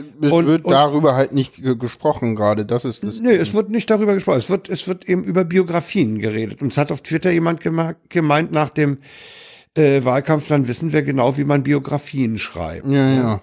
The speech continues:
Speaker 1: Hm.
Speaker 2: Also es ist, es sind, es sind überhaupt keine Sachthemen drin in diesem Wahlkampf, ich, jedenfalls bisher nicht. Äh, man beschuldigt sich gegenseitig, äh, sich, sich da irgendwelche, äh,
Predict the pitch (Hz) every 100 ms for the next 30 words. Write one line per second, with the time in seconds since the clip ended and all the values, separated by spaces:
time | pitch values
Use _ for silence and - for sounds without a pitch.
0 | _ 123 117 117 117 117 196 185 - 160
1 | 160 170 - 147 160 156 _ 214 190 151
2 | 165 185 - 165 156 120 135 - - -
3 | 202 208 220 208 196 226 226 - 190 190
4 | 190 208 170 160 175 - 196 214 - 151
5 | - 160 143 156 110 123 139 - 180 202
6 | 214 233 - _ _ _ _ _ _ _
7 | _ _ _ _ _ _ _ _ 170 143
8 | 139 143 - 135 143 143 - 175 196 165
9 | - 170 - 139 160 190 190 175 165 165
10 | 165 - 165 160 135 160 - 139 135 -
11 | 123 - 151 151 139 143 139 - 123 117
12 | 135 120